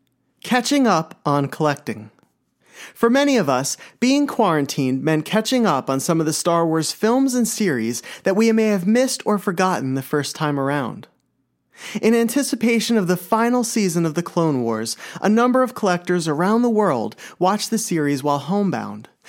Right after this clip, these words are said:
and some watched it with their children. And the resurgence of The Clone Wars has also led to a newfound appreciation of the animated series Star Wars Rebels, as many of the stories continued in that show during its run.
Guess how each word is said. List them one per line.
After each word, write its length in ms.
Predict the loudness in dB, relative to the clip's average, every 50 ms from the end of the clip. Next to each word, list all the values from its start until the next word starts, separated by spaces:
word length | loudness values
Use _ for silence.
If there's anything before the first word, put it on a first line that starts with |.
| -16 -6 -2
and 120 | -2 -2
some 380 | 0 2 2 2 2 2 2 2
watched 300 | 2 0 0 0 -2 -4
it 80 | -4 -4
with 140 | -4 -4
their 100 | -4 -6
children. 540 | -6 -4 -2 -2 -2 -2 -4 -8 -14 -16 -20 -20 _ _ _ _ _ _ _ _ _ _ -20 -20 -16 -6 -2
And 140 | 0 2 2
the 60 | 2
resurgence 580 | 2 0 0 2 2 2 2 2 2 2 2
of 100 | 0 0
The 80 | 0 -2
Clone 380 | -2 0 0 2 2 2 2 2
Wars 320 | 2 0 0 -2 -2 -6 -10 -14 -8 -2
has 140 | 0 2 4
also 320 | 4 2 2 2 0 0
led 300 | 2 2 2 2 2 0 -2
to 140 | -2 0
a 60 | 2 2
newfound 560 | 4 4 2 2 0 0 0 2 2 2 0
appreciation 880 | 0 0 0 0 0 0 0 0 2 2 0 0 -2 -4 -4 -4 -4 -6 -8 -8 -4
of 100 | -2 0
the 140 | -2 -2 -2
animated 540 | -2 0 2 2 4 4 2 2 0 0 -2
series 480 | -2 -2 0 0 2 2 0 0 -2 -4
Star 320 | -4 -2 0 0 0 0
Wars 240 | 0 -2 -2 -4 -2
Rebels, 640 | -2 -2 -2 -2 -4 -8 -10 -10 -12 -12 -14 -14 _ _ _ -20 -16 -6 -2
as 160 | -2 0 2
many 240 | 2 2 2 2 2
of 100 | 0 0
the 80 | -2 -2
stories 420 | -2 0 0 0 0 0 -2 -2
continued 680 | -4 -6 -6 -4 -2 0 0 2 2 2 2 0 0
in 180 | -2 -2 -2 0
that 240 | 0 0 0 -2 -4
show 320 | -4 -4 -2 -2 -4 -4
during 340 | -4 -2 -2 -2 -2 -2 -4
its 180 | -6 -6 -6
run. 340 | -6 -4 -4 -6 -8 -14 -20